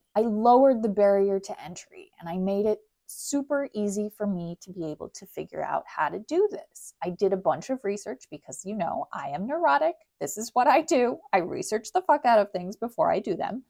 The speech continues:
But knowledge is not experience. And so a lot of the learning came in actually showing up and doing. It was all a learning process for me.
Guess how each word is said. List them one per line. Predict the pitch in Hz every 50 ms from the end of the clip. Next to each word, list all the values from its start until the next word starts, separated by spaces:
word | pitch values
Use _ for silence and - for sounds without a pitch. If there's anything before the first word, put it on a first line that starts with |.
| _ _ _ _ _ _ _ _ _ _ _ _ _ _ _ _ _ _ _ _
But | 262 262 226
knowledge | 240 233 247 277 285 277 254 214
is | 220 208 196
not | 196 180 165
experience. | 151 - - _ - - - - - _ _ _ - - - _
And | - 175 165
so | - - 196 180 175 175 170 165 - _ _ _ _ _ _ _ 208
a |
lot | 202 196 190 208 214 220 233 247
of | 233 220 - - _ _ _ _ _
the | - 185
learning | 180 170 185 226 311 349 240 190 175 175 185 202 240 233 _
came | - - - 190 190 190 196 202 208 -
in | 202 196 - -
actually | 165 170 190 - - - 226 220 214
showing | - - - - 196 202 208 214 190 180
up | 147 156 - - _
and | - 202 190 180
doing. | - 170 160 165 - 156 160 180 196
It | 220 233
was | 240 233 220
all | 185 196 214 240 254 254
a | 254 262
learning | 185 165 175 160 156 156 156 151
process | - - 147 131 - - - - - - - -
for | _ - 170
me. | - - - _